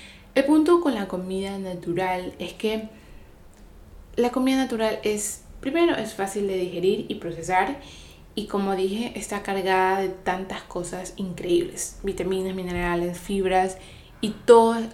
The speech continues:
estos componentes que necesitamos para vivir una vida llena de vida, llena de energía, llena de vitalidad. Eh, y sí, el otro veinte por ciento es comer esa galletita, ese ice cream, ese pastelito de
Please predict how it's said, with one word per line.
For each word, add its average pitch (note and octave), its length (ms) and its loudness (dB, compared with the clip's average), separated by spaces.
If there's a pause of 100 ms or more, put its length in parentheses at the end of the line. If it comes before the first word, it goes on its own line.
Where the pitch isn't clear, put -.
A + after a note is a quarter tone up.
estos G#3+ 260 -4
componentes F#3 560 -4
que F#3 180 -6
necesitamos F3+ 680 -6 (140)
para F3 200 0
vivir E3 520 2
una F3+ 260 -6
vida F3+ 340 0 (160)
llena F3+ 280 -4
de F3 80 -2
vida, F#3 400 0
llena F3+ 160 -2
de F3 60 -4
energía, F3 440 -2
llena F#3+ 220 -2
de F3 60 -2
vitalidad. E3+ 480 0 (880)
Eh, G3 340 -2
y A3+ 120 -2
sí, B3 280 -4
el G3 160 -2
otro G3+ 240 -2
veinte G3 280 -2
por F#3+ 180 -4
ciento G3 480 -4 (360)
es G3+ 460 -2
comer F#3+ 600 0 (240)
esa G3+ 240 -4
galletita, G#3+ 920 0
ese G3 380 -6 (160)
ice A#3+ 180 -4
cream, G#3+ 460 0 (500)
ese G3 640 -2
pastelito F#3 680 -2
de F3 480 -2